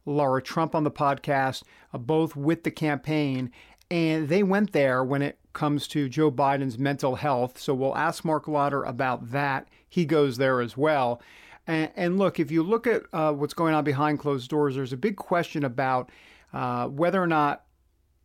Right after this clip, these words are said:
Donald Trump is gonna hold these rallies again. Now, of course, the campaign wants to hold these rallies. It's very important that Trump, uh, hold these rallies for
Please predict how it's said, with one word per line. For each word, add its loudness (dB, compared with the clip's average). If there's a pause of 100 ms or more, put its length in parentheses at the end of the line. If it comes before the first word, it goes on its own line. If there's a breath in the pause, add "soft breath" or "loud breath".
(160)
Donald 0
Trump -2
is -6
gonna -2
hold 0
these -6
rallies -2
again. -4
Now, 0
of -8
course, -2
the -10
campaign -4
wants 0
to -2
hold 0
these -6
rallies. -2
It's -8
very -2
important -2
that -2
Trump, -2 (500 loud breath)
uh, -2
hold 2
these -2
rallies 2
for -4